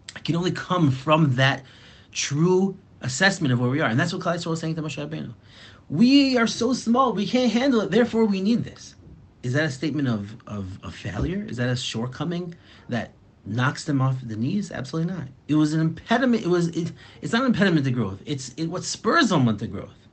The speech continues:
Having someone to teach us, having someone to build us up, to having a Masorah, to having Moshe Rabbeinu to be the conduit, and everything, and, and all leaders that, in a sense, have a Bechina of Moshe Rabbeinu himself. It comes from that initial point of, "I need,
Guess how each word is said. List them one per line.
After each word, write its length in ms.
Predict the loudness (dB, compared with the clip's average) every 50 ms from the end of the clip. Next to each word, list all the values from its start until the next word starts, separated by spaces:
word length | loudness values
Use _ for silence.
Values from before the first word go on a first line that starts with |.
| _ _ -20 _ _ _ -20 _ _ -20 -20 -20 -20 -20 -20 -20 -20 -20 -20 _ -4
Having 280 | 0 0 2 2 2 2
someone 220 | 2 2 2 2
to 80 | 2 0
teach 300 | 0 0 0 0 0 -2
us, 160 | -2 -2 0
having 260 | -2 0 0 0 0
someone 480 | 0 0 0 0 0 0 0 -2 -4 -8 -14 -20 -20 -20 -8
to 100 | -6 -4
build 440 | -4 -4 -6 0 2 4 4 4 4
us 200 | 2 0 2 4
up, 260 | 4 4 4 2 -2 -8 -18 -10
to 100 | -6 -4
having 340 | -2 -2 -2 0 0 0 0
a 60 | 0
Masorah, 320 | 0 0 0 0 -2 0
to 80 | 0 -2
having 260 | -2 -2 -2 -2 -2
Moshe 240 | 0 0 0 0 0
Rabbeinu 480 | -2 0 0 0 0 0 0 -2 -4 -6 -10 -18 -12
to 80 | -8 -4
be 80 | -2 -2
the 80 | -4
conduit, 480 | -2 -4 -4 -2 0 0 0 -2 -2 -2
and 100 | -2 -2
everything, 400 | -2 -2 -2 -2 -2 -4 -4 -4
and, 160 | -4 -4 -4 -4 -4
and 100 | -6 -4
all 280 | -4 -2 -2 -2 0
leaders 320 | 0 0 2 2 0 0 0
that, 200 | 0 -2 -2 -2 0
in 100 | 0 0
a 60 | 0
sense, 340 | 0 -2 -2 -2 -4 -6 -12 -16 -20 -20 -20 -20 -20 -20 -20 -20 -18 -8
have 240 | -4 -2 0 0 0
a 60 | 2
Bechina 460 | 2 2 2 2 0 2 4 4 4
of 60 | 4 2
Moshe 200 | 0 -2 -2 -4
Rabbeinu 240 | -4 -2 -2 -2
himself. 440 | -4 -4 -6 -6 -8 -10 -10 -12 -12 -10
It 140 | -10 -10 -8
comes 280 | -4 -2 0 0 0
from 180 | -2 -4 -2 0
that 200 | 0 0 2 2
initial 260 | 0 -2 0 -2 -4
point 240 | -4 -4 -4 -4 0
of, 300 | 0 0 0 0 -4 -10 -8
"I 120 | -4 -2 -2
need, 380 | 0 0 0 -2 -2 -6 -8